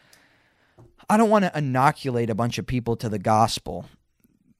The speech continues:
by whipping them up in an emotional frenzy and thinking that they were saved because they had this crazy supernatural or spirit, you know, this experience at an event. And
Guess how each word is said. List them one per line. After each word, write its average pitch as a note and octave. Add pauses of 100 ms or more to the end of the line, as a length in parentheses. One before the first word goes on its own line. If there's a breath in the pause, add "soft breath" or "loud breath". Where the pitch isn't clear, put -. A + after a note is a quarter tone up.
(440)
by B2
whipping C#3+
them B2+
up B2
in B2
an A#2
emotional A#2
frenzy A2
and G#2
thinking C#3+
that A#2
they A#2+
were A#2
saved G#2+
because G#2+
they G2+
had A2
this G2+
crazy A#2+
supernatural A#2
or G#2+
spirit, -
you A#2+
know, A2+
this G#2+
experience A#2
at A2+
an G#2+
event. G2+ (760 loud breath)
And B2